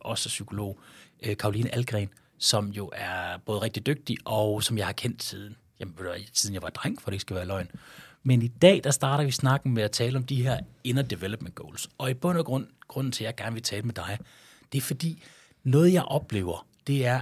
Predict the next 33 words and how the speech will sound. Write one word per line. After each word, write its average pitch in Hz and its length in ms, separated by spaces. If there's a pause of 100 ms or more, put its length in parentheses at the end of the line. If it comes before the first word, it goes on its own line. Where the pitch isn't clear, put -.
at 127 200
mange 120 340
erhvervsledere 113 680
har 110 260
rigtig 131 260
svært 131 380
ved 127 80
at 107 60
italesætte 135 840
den 104 120
her 104 220 (240)
bæredygtighedsforandring, 98 1200
fordi 143 380 (440)
det 151 80
er 151 40
ikke 170 160
bare 135 200
noget, 147 240
man 123 160
kan 104 280
forklare 135 560
med 98 260
rene 120 300
økonomiske 120 760
termer 120 500
og - 220
K - 220
P - 40
I'er 143 520
og 110 440
processer - 640
og 101 240
sådan. 131 180